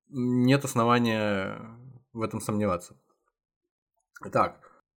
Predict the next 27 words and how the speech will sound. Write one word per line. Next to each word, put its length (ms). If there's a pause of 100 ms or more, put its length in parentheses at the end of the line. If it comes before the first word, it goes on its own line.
(680)
максимально 500
примитивно 580
на, 160
на 920
первый 260
взгляд 320
история. 640 (1000)
Человечество 640
в 120
будущем 800 (260)
бьётся 800
с 220
космическими 640
жуками, 480
с 80
космическими 600
пауками. 640 (680)
Это 60
потому 400
что, 460
не, 160
не 140
жуками, 280
а 60
пауками, 420
потому 200
что 360